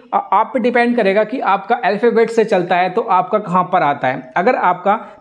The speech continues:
पीछे खिसक जाता है सोलह, अगर, आ, सोलह नवंबर से आपका स्टार्ट नहीं होता है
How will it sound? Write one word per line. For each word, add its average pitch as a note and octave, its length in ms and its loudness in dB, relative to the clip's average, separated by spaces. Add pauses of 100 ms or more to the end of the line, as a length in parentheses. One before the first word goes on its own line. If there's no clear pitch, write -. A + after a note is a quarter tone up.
पीछे A#3+ 280 2
खिसक B3+ 240 0
जाता F#3 320 0
है G#3 120 2
सोलह, G#3 380 2 (460)
अगर, B3 300 0
आ, G#3+ 240 -4
सोलह G#3+ 260 2
नवंबर A3 360 2
से B3 100 0
आपका G3+ 280 0
स्टार्ट F3 280 -2
नहीं F#3+ 240 2
होता F3 220 2
है F3 240 0